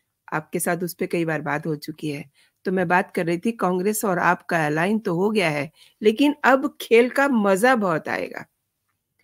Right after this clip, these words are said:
दो तीन पॉइंट है। पहला तो ये कि अलायंस कितने दिन चलेगा, दूसरा चुनाव के पहले ही धड़ाम तो नहीं हो जाएगा, और तीसरा इसके पीछे कौन किसे धोखा देने वाला है,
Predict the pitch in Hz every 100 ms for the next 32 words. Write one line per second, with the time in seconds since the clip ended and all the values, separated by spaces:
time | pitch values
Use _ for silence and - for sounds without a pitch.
0 | _ _ _ - 233 254 311 294 240 262
1 | 254 233 254 - _ _ _ _ _ -
2 | 190 220 220 214 214 220 226 233 - _
3 | _ - 180 175 180 214 - 190 170 220
4 | 208 226 226 165 180 208 202 220 _ _
5 | _ _ _ _ 170 214 220 226 226 240
6 | - - 185 165 185 - 214 214 160 175
7 | 208 214 226 233 _ _ - 170 160 170
8 | 202 226 208 196 208 190 180 165 165 160
9 | - 170 165 240 220 151 139 _ _ _
10 | _ _ _ 180 - 202 190 185 175 208
11 | 202 - 185 180 208 214 226 _ _ -
12 | 208 220 214 214 240 _ _ _ - 151
13 | 170 190 170 156 151 139 131 151